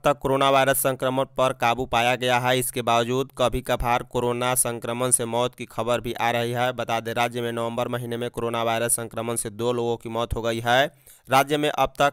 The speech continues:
इक्यावन सौ चालीस लोगों की मौत कोरोना से हुई है। हालांकि अब राज्य में एक सौ तीस एक्टिव केस हैं। बता दें, नवंबर महीने में झारखंड में दो लोगों की मौत कोरोना वायरस संक्रमण से हुई। इसके तहत पन्द्रह नवंबर को एक कोरोना संक्रमण की मौत हुई थी।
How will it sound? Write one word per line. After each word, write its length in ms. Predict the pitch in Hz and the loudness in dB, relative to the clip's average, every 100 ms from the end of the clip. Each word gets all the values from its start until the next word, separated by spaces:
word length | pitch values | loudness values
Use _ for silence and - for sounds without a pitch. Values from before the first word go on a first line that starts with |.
| - | 0
इक्यावन 360 | 127 117 127 139 | -4 0 0 0
सौ 160 | 135 123 | -2 -4
चालीस 460 | - 120 131 131 | 0 2 2 -2
लोगों 220 | 127 127 123 | 0 0 0
की 140 | 123 | -4
मौत 220 | 120 123 | -4 -4
कोरोना 320 | - 117 120 | -4 -2 0
से 120 | 123 123 | -2 -2
हुई 220 | 123 123 | -4 -2
है। 320 | 120 127 139 - | 2 4 2 -2
हालांकि 520 | 117 120 127 127 127 | -2 -2 -2 -6 -6
अब 260 | - 120 117 | 0 0 2
राज्य 320 | 120 117 120 | 0 0 -2
में 140 | 120 | -2
एक 200 | - 120 | -4 -8
सौ 180 | - 117 | -6 -8
तीस 340 | - 127 123 - | -6 -4 -4 -4
एक्टिव 380 | 117 - 120 | -6 -6 -10
केस 300 | - 120 120 | -6 -4 -2
हैं। 280 | 123 127 151 - - - - | 0 2 0 -4 -20 -20 -4
बता 260 | 117 135 135 | 0 4 4
दें, 120 | 135 | 2
नवंबर 400 | 131 127 127 131 | 0 -2 0 -2
महीने 320 | 127 123 127 | -2 -4 -4
में 140 | 127 120 | -4 -6
झारखंड 440 | 120 113 - 123 | -6 -8 -8 -10
में 160 | 123 113 | -8 -6
दो 120 | 123 | -4
लोगों 240 | 120 120 120 | -2 -4 -6
की 140 | 120 | -8
मौत 240 | 117 123 | -6 -6
कोरोना 280 | - 117 117 | -4 -6 -2
वायरस 300 | 117 113 117 | -2 0 0
संक्रमण 480 | - 117 110 113 117 | -2 -4 -8 -8 -4
से 140 | 113 117 | -4 -4
हुई। 320 | 123 139 156 - - _ | -2 -4 -4 -12 -20 _
इसके 260 | 123 - 143 | -4 -2 -2
तहत 300 | 135 135 135 | 0 0 0
पन्द्रह 260 | 127 123 127 | -4 -2 -2
नवंबर 360 | 127 123 131 | -2 -2 -4
को 160 | 131 127 | -4 -6
एक 200 | 123 123 | -6 -8
कोरोना 300 | - 123 123 123 | -6 -4 -4 -4
संक्रमण 600 | 127 120 120 117 123 123 | -6 -8 -6 -6 -6 -8
की 140 | 120 | -8
मौत 260 | 117 123 143 | -4 -4 -4
हुई 140 | 123 | -8
थी। 340 | - 139 151 | -6 -4 -4